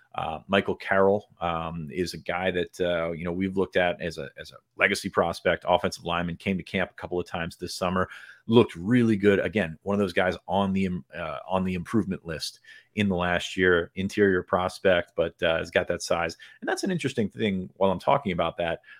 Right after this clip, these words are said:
um, is Penn State has gotten bigger across the board, and they now have guys that I think Carroll would have been a tackle four years ago for Penn State.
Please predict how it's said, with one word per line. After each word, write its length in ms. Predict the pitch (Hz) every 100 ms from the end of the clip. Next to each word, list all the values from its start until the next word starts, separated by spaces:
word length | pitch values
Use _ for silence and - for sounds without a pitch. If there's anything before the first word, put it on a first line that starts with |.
| _
um, 240 | 85 87 -
is 120 | 92
Penn 180 | - 165
State 240 | - 147
has 160 | 107 101
gotten 320 | 98 80 92
bigger 460 | 87 95 101 101 101 _ -
across 380 | - 101 92
the 100 | -
board, 420 | 85 80 87 123 135
and 160 | 95 95
they 80 | 95
now 280 | 104 110
have 200 | 107 104
guys 380 | 95 90 95 87
that 100 | -
I 80 | 85
think 280 | - 117 -
Carroll 300 | - 151 147
would 160 | 107 107
have 100 | 87
been 140 | 101
a 60 | 92
tackle 500 | - - 87 76 - - - _
four 240 | _ 113 90
years 240 | 95 90
ago 200 | 71 50 - _ _ _
for 120 | 95
Penn 160 | 90 76
State. 320 | - -